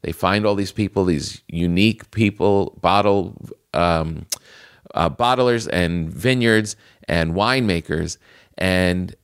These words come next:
they go literally taste over forty thousand wines a year, and only six hundred make the cut. So you get to enjoy the cream of the crop. The wines I got from them are amazing. Bee's Knees is a zinging, thrilling South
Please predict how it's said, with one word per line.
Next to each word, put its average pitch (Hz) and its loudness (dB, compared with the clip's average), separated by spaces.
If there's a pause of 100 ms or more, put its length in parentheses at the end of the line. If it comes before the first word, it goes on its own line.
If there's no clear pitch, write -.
(220)
they 110 0
go 131 4
literally 123 4
taste 98 0
over 90 2
forty 107 0
thousand 87 -2
wines 78 -2
a 76 -4
year, 71 -2 (280)
and 90 0
only 98 2
six 143 0
hundred 123 0
make 101 -2
the 95 -2
cut. 135 -2 (260)
So - -4
you 127 4
get 143 2
to 139 2
enjoy 113 4
the 95 2
cream 123 0
of 95 0
the 95 -2
crop. 92 -2
The 92 0
wines 120 2
I 131 2
got 107 0
from 101 -2
them 95 0
are 92 2
amazing. 92 2 (420)
Bee's 123 4
Knees 131 4
is 92 4
a 95 4
zinging, 113 2 (800)
thrilling 131 0
South 120 -2